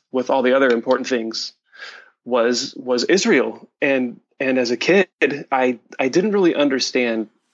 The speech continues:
why, why Israel was that important. Every, everything else I got, what, what is salvation? Why does God love us? What did he do for us? All of that, that, that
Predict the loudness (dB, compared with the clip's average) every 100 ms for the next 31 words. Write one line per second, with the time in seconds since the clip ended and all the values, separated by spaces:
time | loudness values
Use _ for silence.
0 | _ -8 -2 0 0 0 2 2 2 0
1 | -2 -4 -2 -2 -4 -6 -4 -2 2 2
2 | 2 2 2 2 0 0 -2 -2 -2 -2
3 | -2 -2 -4 -14 -18 -8 0 0 2 0
4 | 0 2 0 2 0 0 0 0 0 0
5 | -2 -2 0 0 0 2 2 2 0 -2
6 | -2 -2 -2 -2 -2 -2 -2 -2 0 2
7 | 2 2 2 0 0 -2 0 0 -2